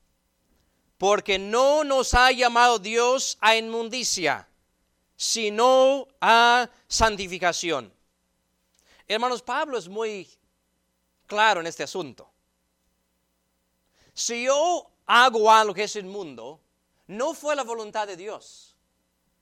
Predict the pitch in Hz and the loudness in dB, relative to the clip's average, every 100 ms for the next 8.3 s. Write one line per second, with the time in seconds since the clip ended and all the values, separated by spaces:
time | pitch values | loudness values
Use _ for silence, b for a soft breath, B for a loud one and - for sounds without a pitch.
0 | _ _ _ 180 233 302 339 330 294 - | _ _ _ -12 -4 -2 0 0 -4 -10
1 | _ _ _ _ - 311 311 262 233 208 | _ _ _ _ -10 -8 -6 -4 -4 -4
2 | 220 220 220 208 247 - 254 247 247 226 | -4 -4 -6 -6 -6 -6 -2 2 2 2
3 | - - 202 220 b 240 240 233 220 208 | -2 -6 -10 -10 b 0 0 0 -14 -12
4 | 220 196 170 262 165 95 _ _ _ _ | -14 -14 -14 -12 -12 -16 _ _ _ _
5 | _ b b 156 269 294 254 226 214 233 | _ b b -10 -8 -6 -4 -6 -6 -4
6 | 320 392 302 254 233 240 247 226 220 220 | -2 -2 -2 -2 -2 -2 -2 -2 -2 -2
7 | 202 220 254 247 214 240 254 262 330 302 | -2 -4 -4 -4 -6 -8 -10 -12 -10 -8
8 | 240 214 | -4 -4